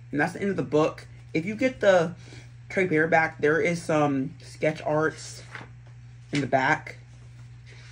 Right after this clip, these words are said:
And there's also some covers, some notepads, a lot of good extra stuff.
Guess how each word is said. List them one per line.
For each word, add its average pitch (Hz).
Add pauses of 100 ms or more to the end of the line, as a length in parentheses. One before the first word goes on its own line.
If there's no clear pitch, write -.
(640)
And 131
there's 135
also 131 (1700)
some 151
covers, 180 (640)
some 131
notepads, 147
a 139
lot 160
of 175
good 165 (440)
extra 165
stuff. 160